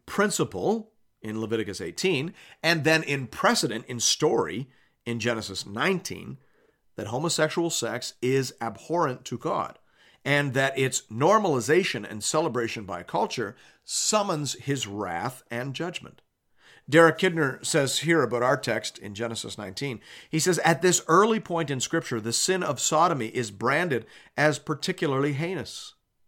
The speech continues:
The law was to make it a capital offense grouped with incense and bestiality, and the New Testament is equally appalled at it," and he cites there Romans one twenty-six, twenty-seven, First Corinthians six nine,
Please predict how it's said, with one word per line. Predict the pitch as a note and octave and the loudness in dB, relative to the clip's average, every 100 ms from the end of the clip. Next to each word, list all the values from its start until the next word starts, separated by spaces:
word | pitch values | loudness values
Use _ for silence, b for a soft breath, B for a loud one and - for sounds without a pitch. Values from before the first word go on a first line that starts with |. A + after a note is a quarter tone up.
| _ _ _ b b b b b | _ _ _ b b b b b
The | D#3 | 4
law | E3 F#3+ G#3 | 8 10 10
was | F3+ D#3 | 10 6
to | D#3+ | 2
make | C#3 C3+ | -2 0
it | B2+ | 0
a | |
capital | - C#3 C#3 B2+ | 4 2 4 -2
offense | B2 - D#3+ B2 - | -2 -2 -2 -2 -6
grouped | - B2+ D3+ C#3+ | -6 2 2 2
with | B2 A2+ | -2 -4
incense | C3 C#3+ C3 C3 A#2 - | -4 -4 -4 -4 -4 -8
and | G#2+ G2 | -10 -8
bestiality, | B2+ A#2 B2+ A#2+ D3 A2 F2 - _ _ _ _ - | -6 -4 -2 -2 -2 -6 -10 -16 _ _ _ _ -2
and | D#3 E3 | 0 2
the | |
New | F3 G#3+ | 2 2
Testament | D#3+ A#2+ C3 B2+ | 0 -2 -4 -6
is | B2+ A#2+ - | -4 -6 -4
equally | E3 C#3 B2 A2+ | -6 -2 -2 -4
appalled | A#2+ - - C#3+ C3 A2 | -6 -8 -2 0 0 -4
at | - E2+ F#2 | -8 -10 -6
it," | C3 - b b b | -6 -8 b b b
and | - G#2+ | -12 -8
he | G#2 | -6
cites | - C3 A#2+ - | -2 0 0 -4
there | - G#2+ G#2 G#2 | -4 -4 -2 -4
Romans | A2+ A#2 A2 G#2 | -4 -4 -6 -8
one | G#2+ | -8
twenty-six, | G#2 G2+ F#2 - - | -8 -10 -6 -4 -6
twenty-seven, | - F#2 F2+ D3+ D3 C3 G#2+ b b b | -8 -8 -2 0 0 -2 -10 b b b
First | - C3 - | -6 -6 -4
Corinthians | A#2+ A2+ A2 | -6 -6 -6
six | - - - | -6 -6 -8
nine, | E2+ D#2 D2+ | -6 -8 -10